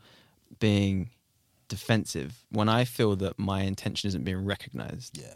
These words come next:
Speaker 1: or that my intention is being dismissed, that I was trying to do this thing, yeah, I fell short, but I was trying to do this thing, can that not be, can that not stand for something? And I get defensive. That's when I find that I'm the most susceptible to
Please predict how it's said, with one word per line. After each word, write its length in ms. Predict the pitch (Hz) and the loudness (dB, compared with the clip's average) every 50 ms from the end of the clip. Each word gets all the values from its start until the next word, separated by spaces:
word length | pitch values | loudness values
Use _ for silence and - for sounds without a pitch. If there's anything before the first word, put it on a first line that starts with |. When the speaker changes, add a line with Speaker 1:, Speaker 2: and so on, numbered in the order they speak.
| - _ | -12 _
Speaker 1:
or 140 | - 95 95 | 0 2 4
that 80 | 95 | 4
my 240 | 95 95 90 90 85 - _ | 6 4 4 4 2 -2 _
intention 340 | - 120 - 113 107 - - | -4 0 2 2 2 2 -2
is 20 | 98 | 0
being 220 | - 98 95 95 | 0 2 2 2
dismissed, 460 | 98 95 - 95 95 - - - - | 0 -2 -2 -2 -2 -2 -4 -6 -8
that 100 | - - | -4 0
I 80 | 95 101 | 0 0
was 80 | 95 | 0
trying 240 | - - 139 127 120 | 4 6 6 8 8
to 40 | 113 | 6
do 20 | 110 | 4
this 80 | 104 | 2
thing, 100 | - 98 | 2 6
yeah, 80 | 113 123 | 6 6
I 40 | 101 | 6
fell 140 | - 92 90 | 4 2 0
short, 260 | - - 120 87 - - | 4 4 4 4 4 2
but 80 | - | -2
I 40 | 69 | -2
was 40 | - | -2
trying 300 | - - 117 113 110 98 | -2 0 2 2 2 2
to 60 | 80 | 0
do 20 | |
this 100 | 80 - | -4 -6
thing, 160 | - 85 87 - | -6 -6 -6 -2
can 80 | - | -2
that 140 | 98 90 65 | -2 0 0
not 100 | - - | -2 -4
be, 240 | - - - 127 - _ _ _ _ | -6 -8 -8 -10 -14 _ _ _ _
can 100 | - 113 | -2 0
that 40 | 107 | 0
not 80 | - - | 0 0
stand 200 | - 98 87 85 | 0 -2 -2 0
for 40 | |
something? 360 | - - 80 - - 80 - - - _ - _ _ - | -2 -2 -2 -4 -6 -8 -10 -10 -14 _ -20 _ _ 0
And 100 | 101 101 | 0 2
I 60 | 101 | 2
get 100 | 101 - | 2 0
defensive. 580 | - - 117 104 82 - - - 69 - - _ _ _ _ _ _ _ _ _ _ | 0 0 0 0 0 0 -4 -6 -10 -12 -16 _ _ _ _ _ _ _ _ _ _
That's 240 | 127 123 - - - | 6 6 6 4 2
when 120 | 117 104 | 2 4
I 160 | 104 104 101 | 4 4 2
find 340 | - - 101 92 92 90 92 | 2 0 -2 -2 -2 -2 -2
that 80 | 92 - | -2 -2
I'm 240 | - 90 87 90 87 | 0 0 0 0 2
the 60 | 90 | 2
most 280 | 90 90 90 98 90 | 2 2 2 2 0
susceptible 640 | 87 87 - - - - - - - 87 92 - - _ _ _ _ _ _ _ _ _ _ _ _ _ _ - | 0 0 -2 -4 -4 -6 -8 -6 -6 -6 -6 -6 -10 _ _ _ _ _ _ _ _ _ _ _ _ _ _ -6
to 340 | - 101 90 90 87 85 | -2 0 0 2 0 -2